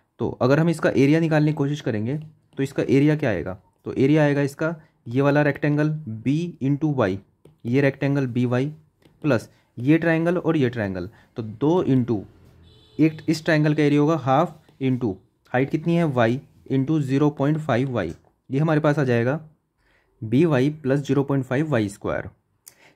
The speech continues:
Similarly जब हम पे-, पेरीमीटर निकालेंगे तो पेरीमीटर क्या होगा, जहाँ पे पानी टच हो रहा है, यहाँ पे, यहाँ पे और यहाँ पे, तो इस टोटल लेंथ की वैल्यू निकालेंगे हम। तो देखो ये हो गई B प्लस ये वाली लेंथ कितनी हुई,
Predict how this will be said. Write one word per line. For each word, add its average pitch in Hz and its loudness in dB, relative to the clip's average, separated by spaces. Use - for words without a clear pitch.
Similarly 151 4
जब 185 2
हम 185 0
पे-, 139 2
पेरीमीटर 156 2
निकालेंगे 135 0
तो 156 -4
पेरीमीटर 151 0
क्या 160 -2
होगा, 165 -2
जहाँ 135 -2
पे 160 2
पानी 156 0
टच 151 -4
हो 120 -2
रहा 110 0
है, 107 0
यहाँ 127 -2
पे, 170 -2
यहाँ 123 -2
पे 160 -2
और 139 0
यहाँ 127 0
पे, 95 -10
तो 120 -4
इस - -2
टोटल 170 2
लेंथ 139 2
की 165 -6
वैल्यू 143 2
निकालेंगे 107 -2
हम। 90 -10
तो 131 2
देखो 139 2
ये 127 2
हो 156 4
गई 160 2
B 151 0
प्लस 110 -6
ये 139 2
वाली 180 6
लेंथ 175 2
कितनी 151 -4
हुई, 95 -6